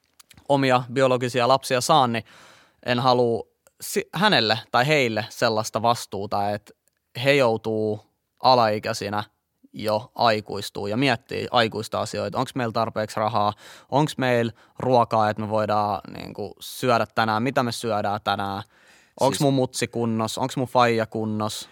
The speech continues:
Speaker 1: Mitä niille tapahtuu?
Speaker 2: Mä,
Speaker 1: Niinku, tollasia
Speaker 2: mä
Speaker 1: asioita.
Speaker 2: veikkaan, että tossa oli, niinku, sun porukoiden puolelta vähän semmonen ehkä harkitsematon, niinku, pelottelu.
Speaker 1: Mm.
Speaker 2: Niinku, semmonen, et, et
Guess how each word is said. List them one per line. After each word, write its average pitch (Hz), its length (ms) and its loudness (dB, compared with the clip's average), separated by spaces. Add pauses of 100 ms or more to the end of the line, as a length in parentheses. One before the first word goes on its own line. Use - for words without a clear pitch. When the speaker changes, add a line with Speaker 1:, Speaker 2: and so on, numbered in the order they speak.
Speaker 1:
Mitä 123 220 0
niille 117 180 -2
tapahtuu? 107 680 -4
Speaker 2:
Mä, - 60 -8
Speaker 1:
Niinku, 208 200 -6
tollasia 117 340 -6
Speaker 2:
mä 85 60 -6
Speaker 1:
asioita. - 200 -6
Speaker 2:
veikkaan, 156 320 -2
että - 120 -8
tossa 117 260 -4
oli, 107 240 -2
niinku, 92 400 -6 (760)
sun 98 140 -12
porukoiden 107 440 -2
puolelta 92 300 -6
vähän 110 200 -4
semmonen 104 360 -4
ehkä 90 360 -6 (840)
harkitsematon, 117 920 -2
niinku, 95 340 -8
pelottelu. 101 720 -6 (160)
Speaker 1:
Mm. 113 320 -4
Speaker 2:
Niinku, 104 180 -6 (320)
semmonen, 101 400 -6
et, 95 240 -12
et - 120 -18